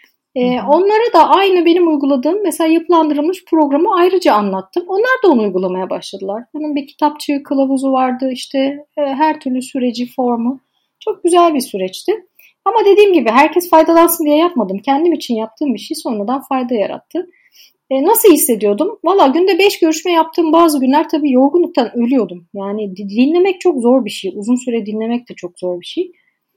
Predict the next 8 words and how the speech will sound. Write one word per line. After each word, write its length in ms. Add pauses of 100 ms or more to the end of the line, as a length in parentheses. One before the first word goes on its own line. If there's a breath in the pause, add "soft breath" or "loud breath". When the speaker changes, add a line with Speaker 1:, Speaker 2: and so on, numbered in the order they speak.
(200)
Speaker 1:
Ama 400
her 280
gün 360 (520)
gerçekten 680 (160)
mutlu 380
kapatıyordum 680
ben 240
günü. 300